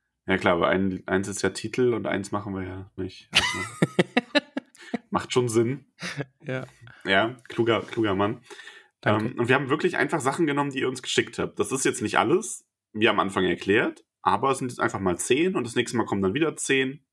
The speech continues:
Speaker 1: Ist eigentlich gut, dass sich das so ausgegangen ist, könnte geplant gewesen sein. War's aber <laughs> nicht.
Speaker 2: Das ist wirklich auch, das könnte so die Unterschrift unserem,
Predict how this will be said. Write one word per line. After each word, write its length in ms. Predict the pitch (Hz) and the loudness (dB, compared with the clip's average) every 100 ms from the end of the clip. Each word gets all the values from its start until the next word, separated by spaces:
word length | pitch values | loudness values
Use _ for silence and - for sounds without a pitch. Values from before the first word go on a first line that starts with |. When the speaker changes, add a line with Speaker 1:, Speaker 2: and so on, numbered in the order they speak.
| _ | _
Speaker 1:
Ist 80 | - | -4
eigentlich 200 | 110 113 | -2 -2
gut, 160 | 156 | -6
dass 100 | 139 | -8
sich 80 | 123 | -8
das 160 | 117 - | -10 -2
so 100 | 107 | 0
ausgegangen 520 | 117 - 135 131 131 | 0 -2 -4 -4 -4
ist, 100 | 127 | -4
könnte 280 | - 139 185 | -4 -6 -6
geplant 400 | - 110 120 139 | -4 0 0 2
gewesen 360 | 139 131 123 | 0 2 2
sein. 320 | 117 120 123 - _ - _ _ - | 2 2 0 -4 _ -20 _ _ -12
War's 340 | - 104 139 123 | 0 4 4 4
aber 260 | 147 165 151 | 2 2 2
<laughs> 200 | 156 - | -2 -2
nicht. 320 | - - - _ - - - - 147 170 - _ _ | -6 -6 -12 _ -20 -20 -20 -10 -4 -4 -4 _ _
Speaker 2:
Das 180 | 151 151 | 2 2
ist 160 | 160 143 | 2 2
wirklich 300 | 151 143 135 | 2 4 4
auch, 300 | 135 127 131 | 6 4 2
das 180 | 131 - | 2 2
könnte 240 | 147 139 | 2 2
so 140 | 131 | 2
die 120 | 123 123 | 2 0
Unterschrift 520 | 139 139 127 127 117 | 0 0 0 -4 -2
unserem, 280 | 117 113 | -2 -2